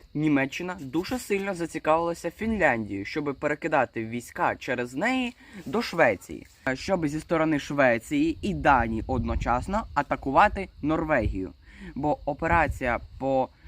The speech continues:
е, захопленню Норвегії відбулася якраз взимку тисяча дев'ятсот сорокового року, паралельно з зимовою війною тисяча дев'ятсот тридцять дев'ятого сорокового років. Зимова війна — це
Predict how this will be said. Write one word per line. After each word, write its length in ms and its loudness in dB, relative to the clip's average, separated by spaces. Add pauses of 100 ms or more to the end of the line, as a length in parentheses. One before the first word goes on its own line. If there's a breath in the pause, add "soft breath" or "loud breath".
(280 loud breath)
е, 360 0 (1080)
захопленню 640 2
Норвегії 440 0
відбулася 480 0
якраз 320 -2
взимку 360 -4
тисяча 360 -8
дев'ятсот 300 -6
сорокового 500 0
року, 400 0 (340 loud breath)
паралельно 580 2
з 20 -6
зимовою 680 2
війною 600 2
тисяча 200 -6
дев'ятсот 360 -6
тридцять 320 -10
дев'ятого 420 0
сорокового 600 -2
років. 360 -4 (420 loud breath)
Зимова 380 2
війна — 420 2
це 260 -2